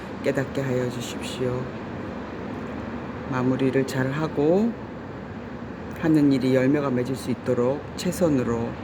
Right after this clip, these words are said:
최상의 것으로 일을 마무리를 하겠습니다. 감사를 드리며 이 모든 말씀 우리 주 예수 그리스도 이름으로 기도합니다.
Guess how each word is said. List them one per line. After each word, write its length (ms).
최상의 480
것으로 640
일을 220
마무리를 600
하겠습니다. 680
감사를 500
드리며 600
이 180
모든 360
말씀 680
우리 160
주 320
예수 300
그리스도 320
이름으로 360
기도합니다. 760